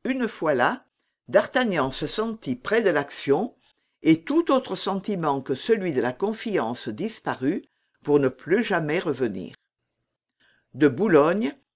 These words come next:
il suivit la côte jusqu'à Calais. Calais était le rendez-vous général,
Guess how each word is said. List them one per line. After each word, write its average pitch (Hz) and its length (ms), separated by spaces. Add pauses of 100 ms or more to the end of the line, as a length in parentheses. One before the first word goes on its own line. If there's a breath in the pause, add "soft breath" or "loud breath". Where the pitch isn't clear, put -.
(120)
il 170 100
suivit 196 380
la 143 140
côte 202 500
jusqu'à 196 400
Calais. 95 460 (1300)
Calais 220 520
était 160 240
le 143 80
rendez-vous 185 560
général, 147 680